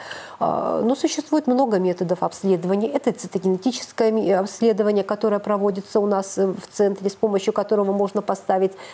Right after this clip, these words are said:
можно посчитать, скажем так, и посмотреть хромосомки. Это молекулярно-генетические исследования, которые,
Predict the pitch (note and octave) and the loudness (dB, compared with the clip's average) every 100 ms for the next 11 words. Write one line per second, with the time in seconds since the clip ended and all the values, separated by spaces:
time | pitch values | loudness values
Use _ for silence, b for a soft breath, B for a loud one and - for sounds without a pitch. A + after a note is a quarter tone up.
0 | - G3+ G#3+ A#3 B3 A#3+ F#3 F3+ G#3+ G3+ | -2 0 2 2 2 2 2 2 0 0
1 | G3 F#3+ G3+ G3+ G#3 F#3+ F#3+ F#3+ - G3+ | 0 0 0 -2 0 0 2 0 0 0
2 | F#3 F3+ G#3+ F#3 F#3 F#3 B B B E4 | 2 0 0 0 0 -4 B B B -2
3 | D4 G#3 G3 G#3 G#3 G3 G3+ F3 G3 G3+ | 2 2 2 2 2 2 2 2 0 0
4 | C#4 C4+ - A#3 - A3+ A3+ G#3 G3+ G3+ | 0 0 -2 -4 -2 2 2 2 2 0
5 | G3 G#3 A3 G#3 G#3 | 0 0 0 2 2